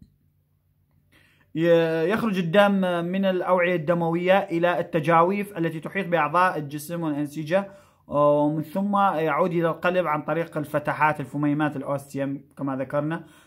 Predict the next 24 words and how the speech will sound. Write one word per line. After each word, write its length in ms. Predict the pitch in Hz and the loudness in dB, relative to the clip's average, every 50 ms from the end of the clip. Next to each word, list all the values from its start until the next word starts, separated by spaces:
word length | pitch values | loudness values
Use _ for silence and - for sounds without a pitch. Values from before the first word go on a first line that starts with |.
| _ _ | _ _
سابقا. 580 | - - 165 156 151 139 139 135 - 135 127 123 - - _ _ _ _ _ _ _ _ - | -6 2 4 4 4 4 0 -4 -6 -6 -8 -8 -10 -18 _ _ _ _ _ _ _ _ 2
آه، 720 | 180 180 185 190 190 190 190 190 190 190 190 185 - - - - _ _ _ | 6 6 8 8 8 8 8 8 6 6 6 4 2 -4 -8 -16 _ _ _
يعني، 460 | 190 202 208 185 220 220 214 214 190 | -2 0 0 0 0 -2 -4 -6 -4
آه، 300 | - 185 202 202 190 170 | -2 0 2 4 2 2
جهاز 280 | - 170 247 294 302 240 | 2 0 2 2 2 2
دوران، 460 | 202 233 226 220 220 226 220 220 214 190 | 2 2 4 4 4 4 2 2 0 0
آه، 640 | 185 185 180 175 175 170 165 165 160 147 131 156 | 2 2 4 4 2 2 0 0 -2 -2 -2 -2
المفتوح، 720 | 170 175 175 180 175 - - - 262 262 247 240 - - - | -4 -2 -2 -4 -4 -4 -6 -4 0 2 0 0 0 -4 0
آه، 600 | 180 175 165 160 156 151 147 143 139 127 - - - | 0 2 2 4 4 4 4 2 0 -2 -6 -12 -12
يكون 420 | 151 160 170 165 170 226 254 226 | -6 -4 -4 -2 0 2 2 4
بطيء، 360 | 190 185 180 214 202 170 135 117 147 143 147 151 - | 4 4 2 2 -2 -2 -2 -6 -8 -8 -10 -8 -6
النظام 480 | 165 156 156 156 160 160 196 214 202 175 | -6 -4 -4 -2 2 4 4 4 4 4
بط-، 320 | 165 151 135 127 - - - | 0 -2 -2 -4 -10 -18 -16
بطيء 500 | - 147 147 143 147 190 196 175 - - - 135 | -6 -4 -4 -2 0 0 0 0 -2 -4 -8 -6
نقل 280 | 147 147 - 147 147 | -6 -6 -4 -4 -6
الدم 600 | 147 135 131 131 160 165 175 170 175 160 147 135 123 | -6 -6 -4 -2 -2 -2 -2 -2 -4 -6 -6 -6 -4
والغذاء 560 | 131 143 139 135 147 139 131 160 170 175 160 | -4 -6 -4 -4 -6 -4 0 2 2 2 2
فيه. 460 | 156 - 160 165 156 131 117 113 113 - - _ _ _ - - _ _ _ | 0 -4 -6 -4 -4 -4 -4 -6 -6 -10 -20 _ _ _ -20 -20 _ _ _
أما 400 | - 214 226 220 214 208 196 185 | 0 2 4 6 6 8 8 6
في 400 | 180 180 - 214 233 226 202 - | 4 2 -2 -2 0 2 2 2
ال-، 720 | 180 175 165 160 156 151 151 147 147 143 143 139 139 131 127 - - - - _ _ _ _ | 2 0 0 0 0 0 0 0 0 0 0 0 -2 -4 -6 -10 -20 -20 -20 _ _ _ _
يعني 580 | - 147 156 147 151 165 156 151 151 143 139 131 | -8 -6 -4 -4 -4 -2 -2 -2 0 -2 -2 -4
في 240 | - - 180 175 170 | -4 -4 -2 -2 0
ال-، 180 | 165 160 147 | 0 0 0